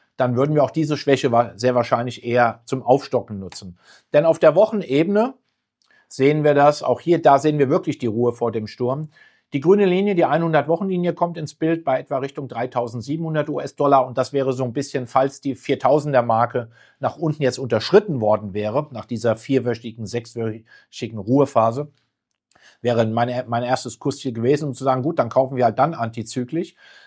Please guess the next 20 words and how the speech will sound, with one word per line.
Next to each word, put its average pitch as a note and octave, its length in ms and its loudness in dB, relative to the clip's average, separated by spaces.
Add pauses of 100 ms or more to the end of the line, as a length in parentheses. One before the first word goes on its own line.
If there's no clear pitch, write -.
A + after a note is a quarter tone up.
(120)
Ähm, B2 400 -2
die C#3 120 -4
Wochenindikatoren, F3+ 1000 2 (260)
auch - 160 0
da D#3 320 4
habe F#3 140 -2
ich - 20 -6
gesagt, D3 200 2
Geduld D#3+ 320 0
ist D#3+ 120 -4
gefragt. C#3+ 440 2
Die D3 40 0
sind E3+ 240 -4
kurz C#4 220 -6
vor D#3 160 -2
Long-Signalen, D#3 680 0
aber C3+ 240 0
immer D3+ 240 -4
noch F3+ 220 0
nicht. A3 360 -8